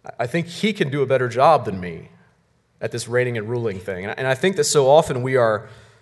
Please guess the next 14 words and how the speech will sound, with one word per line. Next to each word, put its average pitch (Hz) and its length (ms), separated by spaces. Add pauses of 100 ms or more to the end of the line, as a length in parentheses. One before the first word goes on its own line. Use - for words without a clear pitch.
(760)
when 120 100
we're 117 120
struggling 170 440
with 143 140
anxiety, 131 640
it's 127 140
because 135 360
we 139 160
are 143 180
trying 156 640
to 170 140
do 156 380
his 143 400
job. 120 640